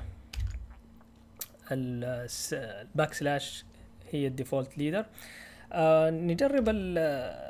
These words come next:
الس-، السيرش. فلاحظ الآن لو ضغطت وقلت له أعمل لي سيرش على كلمة ست، فلاحظ ظل كل كلمة ست الموجودة في هذا النص،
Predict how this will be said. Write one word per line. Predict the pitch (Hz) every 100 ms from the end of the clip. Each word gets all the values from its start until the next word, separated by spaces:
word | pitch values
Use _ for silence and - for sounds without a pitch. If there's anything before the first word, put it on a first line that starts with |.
| -
الس-، | - - - -
السيرش. | - - - 190 226 -
فلاحظ | - - - 160 240 - 175
الآن | 165 180 156
لو | 151
ضغطت | 151 151 165 185 - -
وقلت | 160 151 151 147 -
له | 160 165 165 170
أعمل | 151 170
لي | 175 170 165 165
سيرش | 165 175 165
على | 151 160 160 160 - -
كلمة | 160 151 -
ست، | 156 - - - -
فلاحظ | 143 156 151
ظل | 151 175 202 180 175 175 -
كل | - 254 233 233
كلمة | - 190 180 175
ست | - 180 175 - -
الموجودة | 151 143 135 139 139 143 160 160 156 160
في | - 131
هذا | 147 139
النص، | 127 135 - -